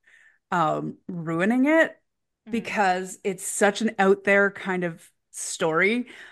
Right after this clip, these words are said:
Speaker 1: But it is, it's, it's Christmas themed. There's Santa in it. Um, but kind of, like,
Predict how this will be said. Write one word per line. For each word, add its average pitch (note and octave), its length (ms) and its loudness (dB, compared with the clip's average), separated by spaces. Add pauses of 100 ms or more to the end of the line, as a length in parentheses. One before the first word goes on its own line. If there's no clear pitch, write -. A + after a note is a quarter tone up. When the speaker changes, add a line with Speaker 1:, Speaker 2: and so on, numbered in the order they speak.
(300)
Speaker 1:
But G#3+ 100 6
it G#3 100 4
is, A3+ 200 6
it's, - 300 -8
it's F#3 160 -10
Christmas G3 360 -4
themed. G3+ 460 -2
There's E3+ 600 -8 (1600)
Santa A3+ 680 2
in F#3 120 -6
it. - 200 -4 (500)
Um, E3+ 840 2 (640)
but F#3+ 300 6 (1800)
kind A3+ 340 0
of, D#4 140 6
like, A#3+ 400 -2